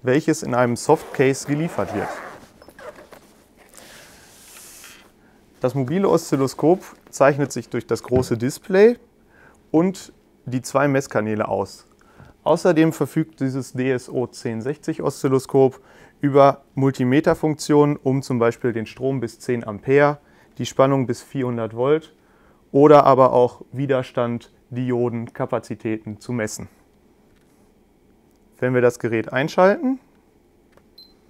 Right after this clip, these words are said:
sieht man direkt das große Display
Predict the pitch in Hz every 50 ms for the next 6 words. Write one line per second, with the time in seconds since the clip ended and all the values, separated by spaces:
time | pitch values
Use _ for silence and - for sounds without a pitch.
0 | _ _ _ _ _ _ _ _ _ _ _ _ _ _ _ _ _ _ _ _
1 | _ _ _ - 123 139 208 196 143 131 127 120 117 113 131 160 - - - -
2 | - - 123 117 - - 123 127 131 135 - 131 117 127 151 - - - 175 165
3 | 170 175 190